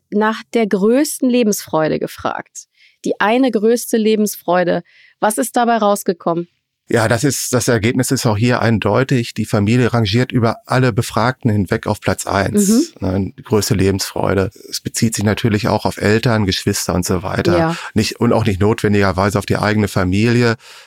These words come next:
Speaker 2: ähm,
Speaker 1: Mhm.
Speaker 2: und Kinder. Ähm, auf dem zweiten und dritten Platz folgen dann im Übrigen wieder Gesundheit und
Speaker 1: Mhm.
Speaker 2: Partnerschaft.
Speaker 1: Genau, also wir können auf jeden Fall festhalten, die beiden Themen Gesundheit und Familie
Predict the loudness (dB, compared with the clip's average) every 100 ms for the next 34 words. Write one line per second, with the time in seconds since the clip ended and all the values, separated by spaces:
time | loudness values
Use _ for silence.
0 | -6 0 2 2 0 -6 _ _ _ -2
1 | 0 0 -4 -6 -2 2 2 2 0 -2
2 | -10 -18 -20 _ 0 2 0 -2 -2 -2
3 | -4 0 2 2 0 -2 -4 -2 -2 -2
4 | 0 2 2 2 2 0 0 2 2 2
5 | 2 2 2 0 0 0 0 0 0 0
6 | 0 0 -2 -4 -10 -14 -20 -20 _ -2
7 | 2 2 2 2 0 2 2 2 2 0
8 | 2 -2 0 -2 -4 -4 0 0 -2 -6
9 | -6 _ _ -4 0 2 2 0 -2 0
10 | 2 2 2 2 0 _ _ _ _ _
11 | -2 0 2 0 0 0 0 0 -4 -10
12 | -2 -2 0 2 2 2 2 2 0 -2